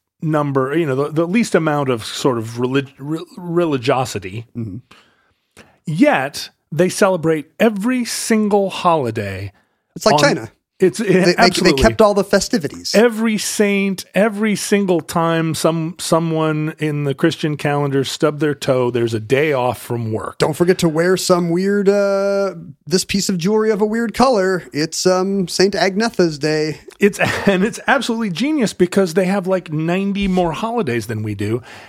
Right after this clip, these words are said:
Speaker 1: And I was
Speaker 2: Plus
Speaker 1: thinking,
Speaker 2: the merchandising.
Speaker 1: Yeah, i-, in our pluralistic society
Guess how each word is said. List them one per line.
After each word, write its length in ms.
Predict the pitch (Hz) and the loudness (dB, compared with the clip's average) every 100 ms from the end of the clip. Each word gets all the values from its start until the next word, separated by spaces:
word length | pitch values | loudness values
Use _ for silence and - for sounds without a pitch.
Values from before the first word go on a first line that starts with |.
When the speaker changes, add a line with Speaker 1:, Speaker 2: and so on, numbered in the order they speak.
| - | -6
Speaker 1:
And 120 | 185 | -2
I 60 | |
was 140 | 214 - | -2 0
Speaker 2:
Plus 100 | 233 | 2
Speaker 1:
thinking, 160 | 233 | 4
Speaker 2:
the 60 | 196 | 4
merchandising. 640 | 165 220 208 220 - - - _ | 2 2 2 0 -8 -14 -18 _
Speaker 1:
Yeah, 200 | 349 359 - | 0 0 -2
i-, 140 | 233 | -4
in 140 | 220 254 | 0 0
our 160 | 269 | 0
pluralistic 720 | 359 - 240 180 135 123 - 104 | -4 -2 0 2 0 -2 -4 -4
society 720 | 127 - 104 101 104 113 160 | -2 -2 -4 -6 -6 -6 -8